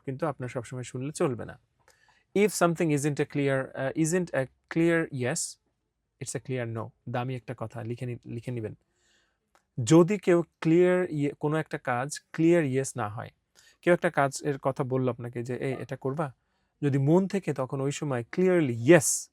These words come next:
এরকম না আসে, তাহলে বুঝবেন ওইটা ক্লিয়ারলি no। মানে ফিফটি পার্সেন্ট ইয়েস বা ফিফটি পার্সেন্ট no বলে কিছু নাই এই, আহ, লেখকের ম-, মত অনুযায়ী। আর পাশাপাশি এটা আমি অন্য জায়গায়ও দেখেছি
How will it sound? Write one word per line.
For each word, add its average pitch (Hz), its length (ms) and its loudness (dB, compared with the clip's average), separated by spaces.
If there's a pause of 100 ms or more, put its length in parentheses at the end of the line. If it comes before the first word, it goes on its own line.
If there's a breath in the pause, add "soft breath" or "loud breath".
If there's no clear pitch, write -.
(140)
এরকম 127 260 -8
না 147 200 4
আসে, 165 240 -2 (420)
তাহলে 143 220 4
বুঝবেন 131 340 -4
ওইটা 127 280 -6
ক্লিয়ারলি 131 460 -4 (120)
no। 113 180 -10 (680)
মানে 127 120 -6
ফিফটি 143 240 -6
পার্সেন্ট 147 320 -2
ইয়েস 139 200 -2
বা 139 80 -4
ফিফটি 127 240 -14
পার্সেন্ট 127 380 -8
no 127 80 -6
বলে 120 200 -8
কিছু - 260 -12
নাই 110 160 -12 (680)
এই, 127 320 -8 (140)
আহ, 101 340 -12
লেখকের 117 460 -10 (600)
ম-, 127 280 -8
মত 120 140 -10
অনুযায়ী। 120 360 -10
আর 123 100 -6
পাশাপাশি 135 420 -6
এটা 131 160 -4
আমি 135 180 -6 (460 soft breath)
অন্য 139 180 -2
জায়গায়ও 127 280 0
দেখেছি 120 420 -6